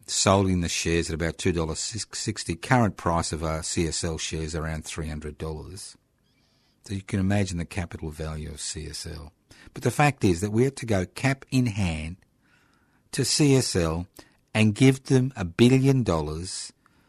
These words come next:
to man-, to ensure that man-, vaccines were manufactured in this country. And unfortunately for the federal government and the Australian people, the AstraZeneca vaccine had a few little issues. So that was almost a billion dollars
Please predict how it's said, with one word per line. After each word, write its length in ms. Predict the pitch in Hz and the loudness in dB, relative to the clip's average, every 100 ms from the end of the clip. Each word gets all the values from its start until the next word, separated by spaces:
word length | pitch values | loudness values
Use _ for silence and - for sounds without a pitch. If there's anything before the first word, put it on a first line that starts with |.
| _ _ _ - | _ _ _ 0
to 100 | 104 | 4
man-, 360 | 110 113 127 | 6 6 4
to 140 | - 107 | 0 0
ensure 440 | 98 - 110 98 | 0 0 -2 0
that 160 | 101 95 | -2 0
man-, 380 | 98 104 101 _ _ _ _ _ _ - - | 0 0 -2 _ _ _ _ _ _ -16 -12
vaccines 680 | - 104 101 - - 85 82 | -2 0 0 -2 -4 -2 -2
were 120 | 85 | -2
manufactured 680 | 82 85 82 - 85 78 - | -2 -2 -2 -2 -6 -6 -10
in 120 | 80 | -10
this 180 | 78 82 | -10 -12
country. 560 | - 127 120 - 73 - _ - - - _ - | -6 -6 -4 -10 -12 -16 _ -20 -20 -20 _ 4
And 140 | 139 | 8
unfortunately 720 | 135 - 196 233 196 110 87 | 8 12 10 10 6 2 2
for 100 | 92 | 0
the 80 | 90 | 0
federal 320 | 110 95 90 | 2 2 0
government 360 | 82 110 117 80 | 2 0 0 -2
and 40 | |
the 40 | |
Australian 460 | 80 - 95 85 82 | -4 -2 -2 0 -2
people, 460 | 107 123 101 78 104 - _ _ _ _ _ - | 2 2 2 -10 -12 -20 _ _ _ _ _ -2
the 140 | 117 | 6
AstraZeneca 880 | 113 - 107 92 104 113 110 87 85 _ _ _ _ _ _ _ _ _ _ - | 6 6 4 6 8 8 6 0 -2 _ _ _ _ _ _ _ _ _ _ 2
vaccine 600 | 101 135 - - 87 82 | 4 4 2 0 2 2
had 180 | 90 | 2
a 40 | 90 | 2
few 280 | - 90 85 | 0 0 2
little 240 | 82 90 | 2 2
issues. 640 | 135 - 98 76 - - - _ _ _ _ | 2 4 4 2 -10 -12 -16 _ _ _ _
So 160 | - 101 | -10 -6
that 180 | 95 101 | -6 -4
was 140 | 90 | 0
almost 500 | 98 92 82 - - | 0 0 -2 -8 -10
a 40 | |
billion 360 | 85 92 90 82 | -2 -2 0 -2
dollars 540 | 78 87 82 - - | -4 -6 -8 -10 -14